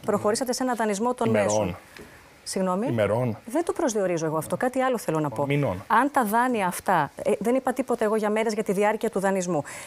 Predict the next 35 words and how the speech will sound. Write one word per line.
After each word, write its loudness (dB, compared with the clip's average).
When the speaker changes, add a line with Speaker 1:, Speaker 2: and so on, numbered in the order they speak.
Speaker 1:
Αυτό 2
που 4
ρωτώ 6
είναι 2
αν 2
τα 0
χρήματα 0
σας -4
έχουν 0
επιστραφεί -2
και 0
αν 4
σας -2
έχουν 0
επιστραφεί 0
με 4
τη 2
διαδρομή 2
από 2
την 2
οποία 2
έφυγαν. 0
Δηλαδή, 2
αν 2
έχουν 0
ξαναμπεί 0
σε 0
εταιρικό 2
σας -2
λογαριασμό. 0
Speaker 2:
Δεν, 2
ε, 0
ε, 0
ξέρετε, 2
χω-, -2